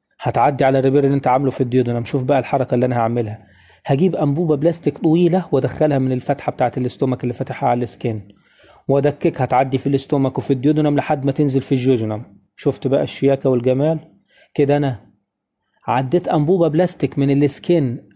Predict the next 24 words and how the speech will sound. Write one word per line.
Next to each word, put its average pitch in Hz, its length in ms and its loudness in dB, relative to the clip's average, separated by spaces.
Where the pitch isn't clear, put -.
عن 123 140 -2
طريق 143 240 2
الجاستروستومي 147 720 0
بتاعه 139 280 -2
الاستومك 175 460 -2
اللي 147 120 2
على 147 160 2
السكين 175 340 0
دي، 220 160 -2
وعديتها 156 420 2
من 170 140 2
الاستومك 214 520 0
وعديتها 160 400 2
من 202 100 2
الديودنم 233 420 2
ونزلت 190 340 2
فتحت 190 360 -2
في 151 100 0
الجوجنم. 117 480 0
واحقن 180 420 2
من 165 140 2
الانبوبه 160 600 2
البلاستيك 165 600 0
دي 196 380 2